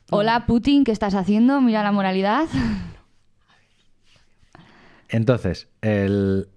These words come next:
Speaker 2: ya tenían el código y lo que descubrieron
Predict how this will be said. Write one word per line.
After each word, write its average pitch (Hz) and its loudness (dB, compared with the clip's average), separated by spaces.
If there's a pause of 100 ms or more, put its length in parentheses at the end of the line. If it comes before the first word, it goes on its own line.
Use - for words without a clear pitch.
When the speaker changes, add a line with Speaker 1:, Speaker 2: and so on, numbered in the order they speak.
(440)
Speaker 2:
ya 113 0
tenían 117 2
el 110 -2
código 135 0 (540)
y 120 0
lo 104 -2
que 87 -4
descubrieron 82 -2